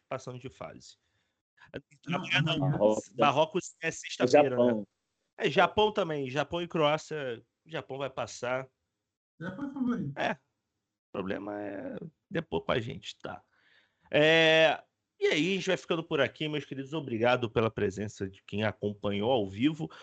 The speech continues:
Speaker 1: Obrigado também à presença de quem está ouvindo em podcast.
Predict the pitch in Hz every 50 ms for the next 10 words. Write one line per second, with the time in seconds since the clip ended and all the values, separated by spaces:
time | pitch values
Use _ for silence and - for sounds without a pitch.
0 | - - - - - - 220 214 175 165 147 117 139 147 165 156 - - 135 120
1 | 131 143 160 170 165 156 - 170 156 139 113 127 156 170 - - - 185 185 -
2 | - 190 170 165 151 131 123 117 120 165 185 190 175 160 170 139 127 113 113 -
3 | 117 120 139 160 - - - -